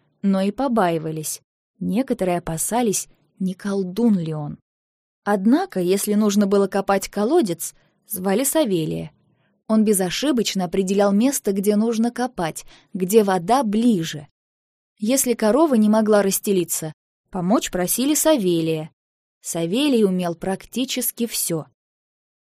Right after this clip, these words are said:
У всех в садах рос тутовник. Это такое большое дерево со сладкими ягодами светло-жёлтого цвета, похожими на крупную длинную малину. В России его ещё называют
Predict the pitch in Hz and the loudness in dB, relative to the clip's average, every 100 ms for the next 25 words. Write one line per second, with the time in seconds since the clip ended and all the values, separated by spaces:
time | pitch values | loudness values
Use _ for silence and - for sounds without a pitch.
0 | _ 208 202 - 302 - - 196 247 302 | _ -12 -8 -2 -2 -2 -4 0 2 0
1 | - 202 247 - 240 240 190 160 - 165 | 0 -2 -2 -4 -8 -4 -6 -6 -10 -12
2 | _ - _ _ - 247 247 247 240 262 | _ -20 _ _ -6 -6 -4 -6 2 4
3 | 226 233 - 202 220 294 330 208 175 - | 6 4 2 2 2 4 4 4 0 -8
4 | _ - 208 202 233 254 - 220 214 254 | _ -8 -4 -2 -2 -2 0 2 2 2
5 | 220 196 190 185 196 208 208 196 202 220 | 0 0 -2 -2 -2 -4 -4 -2 -2 -2
6 | 208 226 - 240 311 311 190 175 - 254 | -6 -2 -4 -2 -2 -2 -8 -8 -2 -2
7 | 233 220 208 196 - 269 311 - 190 180 | 2 2 0 -2 -4 -2 -2 0 -2 -2
8 | 185 240 220 220 214 226 233 196 156 143 | -2 0 2 2 2 2 2 0 -2 -10
9 | - _ _ _ _ 196 214 240 330 277 | -16 _ _ _ _ -4 -2 2 2 2
10 | 202 196 196 - 208 208 220 226 226 | 2 2 2 0 0 0 2 2 0